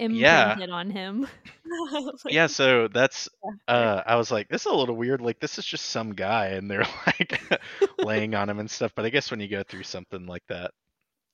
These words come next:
Speaker 1: But that's another thing in Spielberg movies, it's not as, like, heavy in this movie, but a lot of his movies are about, like, broken homes and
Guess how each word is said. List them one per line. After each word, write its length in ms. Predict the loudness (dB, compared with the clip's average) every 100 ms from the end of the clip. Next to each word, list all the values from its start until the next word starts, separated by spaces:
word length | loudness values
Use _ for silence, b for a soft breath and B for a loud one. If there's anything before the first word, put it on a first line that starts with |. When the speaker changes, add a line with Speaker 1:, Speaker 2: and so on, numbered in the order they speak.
| _ _ _ -2
Speaker 1:
But 100 | 0
that's 200 | 2 0
another 320 | 0 0 -2
thing 280 | -4 -8 -8
in 100 | -10
Spielberg 500 | -6 -6 -4 -6 -8
movies, 360 | -10 -10 -10
it's 180 | -10 -4
not 200 | -2 0
as, 240 | -2 -2
like, 220 | -4 -8 -8
heavy 460 | -8 -6 -6 -8
in 120 | -8 -10
this 220 | -12 -10
movie, 260 | -10 -10 -10
but 180 | -10
a 40 | -8
lot 240 | -6 -6
of 60 | -8
his 160 | -12
movies 360 | -12 -12 -14 -12
are 120 | -10 -10
about, 300 | -10 -10 -10
like, 200 | -14 -14
broken 340 | -14 -14 -20
homes 540 | -18 -18 -18 -18 -16
and 260 | -16 -18